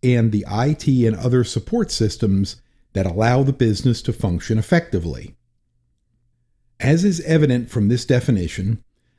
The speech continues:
a symbiotic relationship must exist between I T and the business for enterprise architecture to be meaningful. Further,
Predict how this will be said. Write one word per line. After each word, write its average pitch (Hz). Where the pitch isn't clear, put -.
a 120
symbiotic 165
relationship 110
must 113
exist 104
between 127
I 113
T 107
and 107
the 113
business 104
for -
enterprise 127
architecture 101
to 139
be 143
meaningful. 139
Further, 123